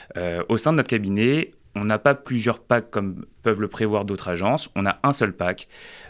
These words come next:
Euh, c'est un pack qui est à huit et demi pour cent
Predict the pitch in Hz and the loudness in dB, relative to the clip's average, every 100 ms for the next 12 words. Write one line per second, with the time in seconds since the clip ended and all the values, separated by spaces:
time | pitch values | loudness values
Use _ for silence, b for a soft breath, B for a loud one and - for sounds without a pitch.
0 | - 92 90 90 - 90 95 120 117 - | -8 -4 -4 -4 -6 -6 -2 -2 -2 -8
1 | 92 95 92 87 82 92 120 123 113 117 | -6 -2 -2 -2 -4 -4 0 2 4 4
2 | 117 - - 87 - 98 - 98 - | 2 -2 -8 -6 -6 -8 -4 -4 -4